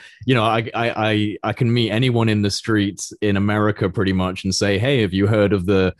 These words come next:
the Tic Tac U F O?" And they'd be like, "Oh yeah, you know, I've seen a C N N report, a, a Fox News report."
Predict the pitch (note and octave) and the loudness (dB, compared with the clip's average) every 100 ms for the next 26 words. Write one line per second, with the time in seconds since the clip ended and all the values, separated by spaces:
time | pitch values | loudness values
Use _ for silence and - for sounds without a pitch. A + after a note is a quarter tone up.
0 | _ G2 - - - - B2 A2+ A2 A2 | _ -6 -4 -6 -6 -4 -4 -2 0 2
1 | G#2+ - A2+ B2 B2+ A2+ G#2 G2 D3+ D3+ | 2 2 2 2 2 2 0 2 2 2
2 | G#2 A#2 D3+ G#2+ A#2+ B2 G#2 - A#2+ A2+ | 4 4 4 4 2 2 0 0 0 0
3 | F#2+ - B2 G#2+ G#2 A2 G#2+ G2+ A#2 A2 | 0 -2 0 2 2 2 2 2 4 4
4 | G#2+ - G2 F#2 F#2 - A2+ - G#2 G#2+ | 4 2 0 2 0 -2 -2 -2 0 0
5 | G2+ F#2+ G#2 - | 0 0 0 0